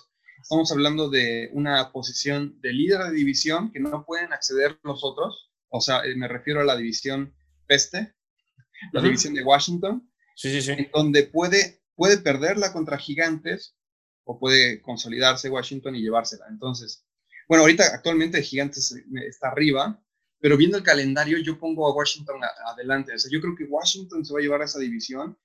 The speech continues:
Speaker 1: y con un miserable score se la va a llevar, en donde otros equipos tal vez más con, con mejor score no la van a poder tomar porque no están en esa división, por lo que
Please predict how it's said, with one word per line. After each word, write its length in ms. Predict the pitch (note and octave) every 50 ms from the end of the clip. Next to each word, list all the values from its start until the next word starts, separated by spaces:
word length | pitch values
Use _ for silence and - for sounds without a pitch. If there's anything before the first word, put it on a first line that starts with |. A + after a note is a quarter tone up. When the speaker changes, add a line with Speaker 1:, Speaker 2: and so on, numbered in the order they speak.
| _ _ _ _ _ _ _ _ _
Speaker 1:
y 100 | C3+ -
con 120 | - C#3+
un 160 | D3+ E3 F3+
miserable 560 | F#3+ F3+ E3 - C#3 C3 C3 D3 E3+ F3+ F3 D#3+
score 240 | - - D#3+ D#3
se 80 | D3+ D#3
la 80 | C#3+ C3+
va 80 | C#3
a 60 | C#3+
llevar, 320 | C#3+ C#3 C3 B2 B2 C3 - - -
en 120 | C3+ B2+ B2
donde 240 | B2 B2+ B2+ B2+ B2+ D3
otros 340 | E3+ F#3 F3+ G#3+ G#3 - F3
equipos 340 | - F3 E3+ - - F3 -
tal 120 | D#3+ E3
vez 80 | D#3+ D#3+
más 180 | D#3+ E3+ E3+
con, 240 | - E3+ D#3 C#3+ -
con 160 | - C3 C3
mejor 260 | B2+ B2 B2 E3 D#3+ D3+
score 200 | - - D#3+ D#3
no 160 | D3+ D3+ D3+
la 80 | D3+ D3
van 120 | C#3+ C#3+
a 120 | D3 C#3+ -
poder 200 | C3 B2+ C3+ C3+ -
tomar 240 | - C3 C3 C3+ C#3 - -
porque 240 | - _ _ A#2+ A#2+
no 140 | B2 C3 C#3
están 240 | C3 - C#3 C3 B2+
en 80 | C3
esa 160 | B2+ - C#3
división, 580 | C3+ C#3+ D#3 E3+ E3+ E3+ F#3 D#3+ D#3 F3 - _ _ _ _ _ _ _ _ _
por 180 | D3 C#3+ C#3+
lo 160 | D3 C#3+ C#3+
que 400 | - - C#3 C3+ B2 A2+ - _